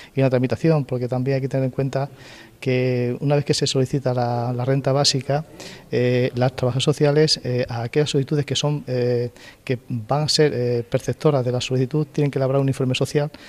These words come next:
y, por tanto, es, eh, también un trabajo que también tienen que agilizar, porque ello irá en, en, bueno, pues, en la mejora de, y en la,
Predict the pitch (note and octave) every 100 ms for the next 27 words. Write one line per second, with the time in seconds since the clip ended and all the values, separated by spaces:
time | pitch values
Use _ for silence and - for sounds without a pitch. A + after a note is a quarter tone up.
0 | - - B2+ B2 B2 C#3 C#3 C3+ C#3+ C#3
1 | B2+ C3+ C#3+ B2+ B2+ C3 C#3 C3 A#2+ B2+
2 | C3 C3+ C3+ C3 - C#3 - D3 D3 D3
3 | C#3 B2+ C3 D3 - - - C3 B2+ C3+
4 | C#3+ C#3 C3+ C#3 D3 C3 C#3+ B2 B2+ -
5 | A#2 - A2+ A#2 A#2 - C3+ C3+ C3 B2
6 | B2+ B2+ B2+ B2 A#2